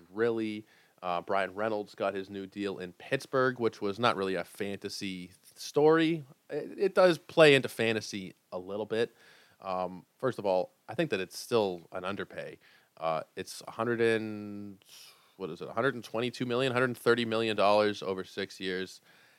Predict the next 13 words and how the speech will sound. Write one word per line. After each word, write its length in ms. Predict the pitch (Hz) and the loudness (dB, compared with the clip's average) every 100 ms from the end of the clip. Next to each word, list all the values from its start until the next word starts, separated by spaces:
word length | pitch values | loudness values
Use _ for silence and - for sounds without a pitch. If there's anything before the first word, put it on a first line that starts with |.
| _ - | _ 4
It's, 340 | 131 127 123 | 8 8 4
like, 140 | 127 - | -2 0
thirteen 560 | 135 127 - 127 127 | 2 2 0 -2 0
million 420 | 120 123 135 139 | 2 2 2 2
annu-, 400 | 135 127 135 139 | 0 -2 -4 -6
I 60 | - | -12
think 200 | - 151 | -10 -8
it's 120 | 139 | -6
about 240 | - 135 - | -4 -4 -2
thirteen, 440 | 120 117 - 117 | -4 -4 -6 -8
fourteen 380 | 113 113 - 113 | -2 -4 -2 -6
million 260 | 104 110 | -2 -2
annually. 440 | 98 104 107 107 | -2 -2 -2 -4